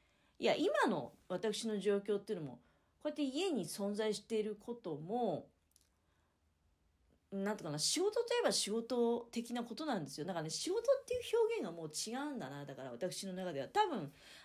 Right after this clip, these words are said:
明日とか明後日、その、お仕事行かせていただきます。あ、世の中的にはその、私が明日とか明後日行ってね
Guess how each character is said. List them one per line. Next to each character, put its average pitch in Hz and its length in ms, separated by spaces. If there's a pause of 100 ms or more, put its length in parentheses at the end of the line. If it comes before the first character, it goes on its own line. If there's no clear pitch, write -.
明 208 80
日 185 120
と 370 240
か 117 100
明 151 240
後 226 80 (200)
日、 170 380 (120)
そ 185 240
の、 151 400 (340)
お 202 80
仕 285 100
事 202 180
行 151 100
か 240 140
せ 240 80
て 233 80
い 233 60
た 285 100
だ 277 140
き 269 100
ま 247 140
す。 - 220 (240)
あ、 - 140 (440)
世 226 120
の 302 100
中 359 160
的 359 220
に 320 100
は 175 60
そ 185 160
の、 185 280 (140)
私 196 420
が 208 240
明 175 80
日 - 120
と 208 220
か 147 60
明 151 240
後 185 80 (260)
日 170 240
行 165 60
っ - 20 (180)
て 185 120
ね 220 180